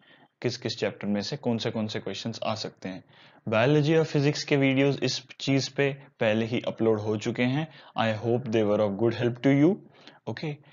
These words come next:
and now we'll continue with the chemistry part of this। केमिस्ट्री बचा था, chemistry important chapters for neet twenty twenty। And you know the general protocol। If you haven't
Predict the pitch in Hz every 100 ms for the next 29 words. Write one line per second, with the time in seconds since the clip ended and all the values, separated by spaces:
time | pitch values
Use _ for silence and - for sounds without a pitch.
0 | - - 117 117 113 131 175 190 _ _
1 | 123 123 127 120 123 135 156 165 _ _
2 | 110 110 104 - _ _ _ - 104 -
3 | 117 120 - - 151 160 151 - _ _
4 | 123 131 143 135 127 147 - - 123 120
5 | - 110 110 120 120 147 117 113 113 123
6 | 107 107 107 110 104 - 104 - 135 120
7 | 107 101 101 92 90 92 90 104 _ -
8 | - _ - 110 117 135 135 143 131 135
9 | 135 - 131 143 151 151 170 - - -
10 | - - 127 120 113 120 120